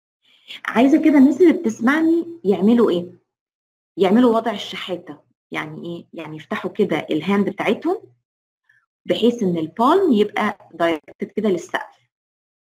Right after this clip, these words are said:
ويلا نحرك الثumb. أول حركة هنعملها هنعمل abduction. هنعمل abduction إزاي؟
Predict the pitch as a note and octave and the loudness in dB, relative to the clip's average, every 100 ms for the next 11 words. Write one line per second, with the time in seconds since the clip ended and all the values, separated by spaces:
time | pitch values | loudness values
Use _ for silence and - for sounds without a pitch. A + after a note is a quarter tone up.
0 | - A3+ D4 D4+ - B3 C4 C4 F#3+ - | 0 2 4 2 0 -2 -2 -4 -14 -14
1 | - - _ _ _ _ _ _ _ - | -18 -18 _ _ _ _ _ _ _ -20
2 | _ - D#4+ F4 E4+ E4+ - C4 A3 G3+ | _ -2 2 0 0 -2 -2 -2 -2 -2
3 | C#4 G4 D4 A3+ _ - D4+ B3 - C#4 | -2 -2 -4 -6 _ -10 -6 -6 -4 -2
4 | D4+ F#3 - E3+ E3+ - - - _ _ | -2 -4 -12 -8 -8 -8 -18 -20 _ _
5 | G#3 D#4+ F#4 - G3 F3 C4+ - G#3 F#3 | -2 0 0 -2 -6 -6 -6 -6 -10 -10
6 | F3+ - C4+ A#4 | -12 -14 -10 -10